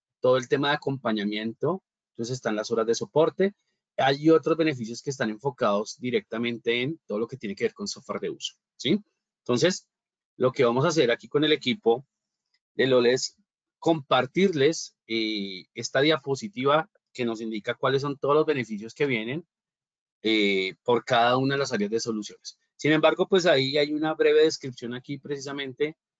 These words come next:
eh, beneficios alineados con la designación, eso quiere decir que son distintos, eh, incluye beneficios de uso de producto,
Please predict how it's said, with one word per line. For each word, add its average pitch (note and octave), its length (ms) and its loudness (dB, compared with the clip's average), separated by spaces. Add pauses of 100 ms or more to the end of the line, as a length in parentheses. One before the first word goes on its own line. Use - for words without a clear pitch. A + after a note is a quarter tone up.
(360)
eh, A2+ 260 0
beneficios D3+ 800 0
alineados C3+ 460 0
con E3 240 4
la D3+ 100 6
designación, B2 640 -2
eso C3+ 160 -10
quiere C3+ 180 0
decir A#2 220 -2
que A#2+ 140 -14
son B2+ 120 -8
distintos, C#3 680 0 (580)
eh, A#2 300 2
incluye C3 420 0
beneficios B2+ 440 0
de D3 100 4
uso B2 160 2
de A#2+ 60 4
producto, B2 640 2